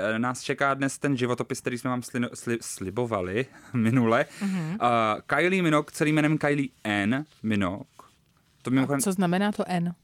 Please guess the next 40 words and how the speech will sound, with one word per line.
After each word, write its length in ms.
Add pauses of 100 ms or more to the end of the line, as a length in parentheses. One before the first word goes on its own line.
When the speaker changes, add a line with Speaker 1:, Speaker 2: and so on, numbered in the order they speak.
Speaker 1:
No 180
to 20
Speaker 2:
To 60
Speaker 1:
je 100
Speaker 2:
už 60
Speaker 1:
to 60
Speaker 2:
nevíš, 120
Speaker 1:
prostřed-, 240
Speaker 2:
viď? 80
Speaker 1:
ne, 80
to 80
je 20
jako 180
Britney 380
Spears, 360
je 60
Britney 440
Jean 380
Spears, 580
tak 260
ona 160
je 60
Kylie 340 (100)
Ann 100
Speaker 2:
Jo, 200
Speaker 1:
Minogue. 160
Speaker 2:
takhle. 280 (640)
N, 340
Speaker 1:
Jako 160
Speaker 2:
jako 140
Speaker 1:
Anička. 340 (220)
Speaker 2:
Anna. 160
Jasně, 320
já 80
jsem 140
myslela, 300
že 180
N 260
tečka. 380
Speaker 1:
Jako, 120